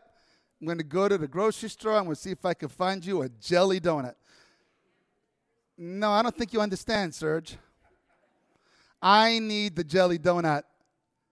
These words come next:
now. No, I don't think you understand, honey. You want the jelly donut now. What you need is to go to sleep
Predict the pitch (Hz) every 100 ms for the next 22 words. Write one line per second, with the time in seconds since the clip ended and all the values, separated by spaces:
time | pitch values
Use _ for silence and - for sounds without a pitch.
0 | _ _ _ - 135 156 220 151 - -
1 | _ _ _ _ _ _ _ _ _ _
2 | _ _ _ _ _ _ _ _ 190 240
3 | 226 214 285 285 277 - 285 269 185 -
4 | 180 147 143 156 185 _ _ - 160 226
5 | 190 190 294 320 - 202 151 170 160 143
6 | 147 139 135 - 139 131 104 101 - _
7 | _ _ _ _ _ _ _ _ _ _
8 | _ _ _ _ _ _ - 180 220 185
9 | 202 190 202 302 330 220 190 170 190 -
10 | 196 202 185 - 294 277 170 160